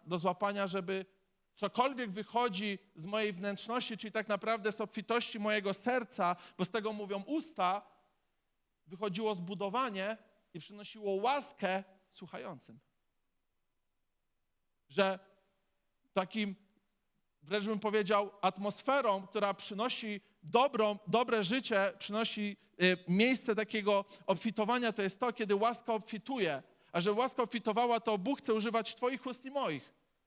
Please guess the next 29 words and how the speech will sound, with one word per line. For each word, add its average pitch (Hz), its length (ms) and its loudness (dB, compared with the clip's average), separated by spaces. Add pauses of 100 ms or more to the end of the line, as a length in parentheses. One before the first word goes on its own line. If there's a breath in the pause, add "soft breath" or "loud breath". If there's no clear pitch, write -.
(1200)
aby 196 140 0
przynieść 233 380 -4
zbudowanie 233 500 0
dla 247 120 0
tych, 240 160 -8
którzy 233 220 -6
słuchają. 208 600 -4 (1800)
I 190 60 -12
wiecie, 240 300 2
to 247 100 4
jest, 240 260 2 (800 soft breath)
to - 60 2
jest 196 140 0
tak - 260 0
mocna 233 340 0
myśl, 220 340 2 (2250)
ale 196 160 6
ona 254 160 2
wraca 247 340 2
trochę 240 300 0
do 208 120 -2
tego 233 260 0
punktu 233 340 -10
pierwszego, 226 400 -2
o 196 60 -2
którym 202 220 -6
powiedzieliśmy, 196 640 -8
że 180 260 -2 (1400)
bez 226 480 0